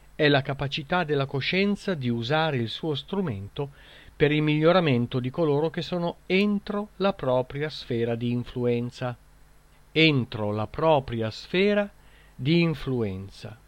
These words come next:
Quindi la capacità della coscienza di usare il suo strumento, cioè la personalità, per il miglioramento di coloro che sono entro la propria sfera di influenza.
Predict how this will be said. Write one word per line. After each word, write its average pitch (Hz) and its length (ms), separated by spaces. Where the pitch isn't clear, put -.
Quindi 139 420
la 120 200
capacità 127 640
della 156 240
coscienza 202 840
di 98 180
usare 131 540
il 113 140
suo 165 260
strumento, 131 840
cioè 127 240
la 104 140
personalità, 127 1120
per 139 200
il 139 100
miglioramento 135 1040
di 117 160
coloro 196 560
che 175 160
sono 156 460
entro 202 640
la 196 100
propria 147 540
sfera 123 420
di 123 160
influenza. 123 800